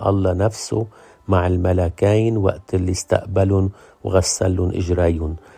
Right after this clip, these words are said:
تكوين فصل ثمانتاش الآية اثنين، تكوين كمان فصل تسعتاش الآية واحد والآية اثنين.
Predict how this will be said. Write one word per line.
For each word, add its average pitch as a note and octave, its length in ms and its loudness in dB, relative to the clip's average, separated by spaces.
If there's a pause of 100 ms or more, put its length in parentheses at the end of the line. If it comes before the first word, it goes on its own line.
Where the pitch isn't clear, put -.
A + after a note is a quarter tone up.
(160)
تكوين G#2 500 2
فصل G#2 380 -4 (100)
ثمانتاش F#2+ 640 -2
الآية F#2 280 -2
اثنين، F#2+ 500 0 (400)
تكوين G2 400 2
كمان A#2 400 2
فصل G2+ 320 -2
تسعتاش F#2 600 0
الآية F#2 240 -2
واحد F2+ 260 0
والآية F2 240 -2
اثنين. D#2 340 -8